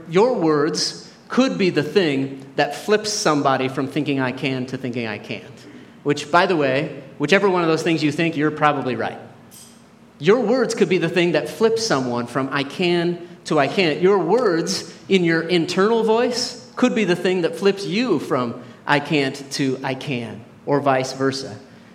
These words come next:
People who have great faith, this is the second blank in your card, people who have great faith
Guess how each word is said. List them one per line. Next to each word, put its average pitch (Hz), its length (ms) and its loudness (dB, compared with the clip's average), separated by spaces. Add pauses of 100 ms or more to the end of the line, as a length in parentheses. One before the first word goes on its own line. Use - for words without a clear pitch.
(160)
People 247 460 0
who 208 140 0
have 170 400 0
great 175 280 0
faith, 160 580 -2
this 156 140 -8
is 151 100 -8
the 151 100 -8
second 165 400 -2
blank 139 260 0
in 147 120 -6
your 135 100 0
card, 131 380 -2 (420)
people 220 240 2
who 247 160 2
have 170 260 0
great 170 300 2
faith 131 500 -2